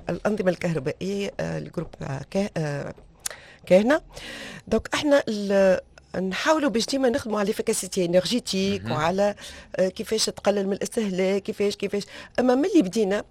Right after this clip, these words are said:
Speaker 1: آه، وبحكم انا بديت من ستة وتسعين نخدم على الذكاء الاصطناعي،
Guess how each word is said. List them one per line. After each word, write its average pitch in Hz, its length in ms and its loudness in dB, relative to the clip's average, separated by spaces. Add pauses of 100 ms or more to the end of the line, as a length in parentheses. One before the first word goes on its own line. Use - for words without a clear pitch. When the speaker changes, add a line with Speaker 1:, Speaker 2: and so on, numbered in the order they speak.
(480)
Speaker 1:
آه، 190 420 4
وبحكم 190 1040 -4
انا 202 140 0
بديت 185 260 -6
من 196 100 -2
ستة 247 300 2
وتسعين 214 440 0
نخدم - 280 -6
على 185 220 2
الذكاء 214 380 4
الاصطناعي، 202 760 6